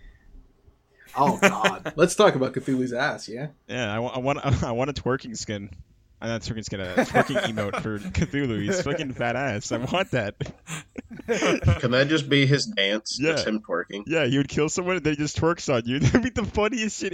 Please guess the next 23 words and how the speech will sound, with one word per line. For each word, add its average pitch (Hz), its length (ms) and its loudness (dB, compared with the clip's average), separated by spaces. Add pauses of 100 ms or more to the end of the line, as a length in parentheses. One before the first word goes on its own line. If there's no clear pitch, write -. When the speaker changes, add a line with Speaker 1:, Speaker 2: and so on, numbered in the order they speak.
Speaker 2:
imaginable. 175 600 2
You 139 100 -8
couldn't, - 340 -4 (240)
<laughs> - 220 -20
you 294 300 0
couldn't - 300 -4
stop 135 100 0
Speaker 1:
Right 143 160 8
up 131 140 4
there 151 140 12
Speaker 2:
laughing - 20 10
Speaker 1:
with 143 120 6
Speaker 2:
at - 60 -4
it. 139 180 12
Speaker 1:
the, - 60 -10 (260)
right 143 100 10
up 147 120 6
there 147 100 6
with 139 100 4
the 143 80 4
Apollo 139 380 4
dab, 127 340 2
man. 123 300 -6